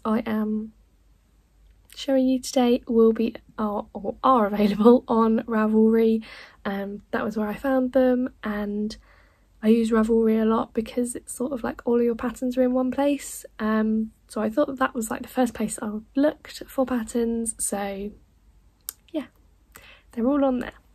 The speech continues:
if you wanted to know, but they will also be linked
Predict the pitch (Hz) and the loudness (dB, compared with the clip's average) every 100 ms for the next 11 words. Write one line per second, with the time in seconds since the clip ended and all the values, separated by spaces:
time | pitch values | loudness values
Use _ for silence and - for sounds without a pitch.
0 | _ _ - - _ - - - 214 202 | _ _ -20 -20 _ -18 -14 -8 -8 -8
1 | - - - 220 277 330 - - 240 220 | -16 -16 -4 -2 -2 -4 -14 -8 -6 -4
2 | 220 - 226 220 208 226 - - | -8 -8 -6 -6 -6 -12 -16 -20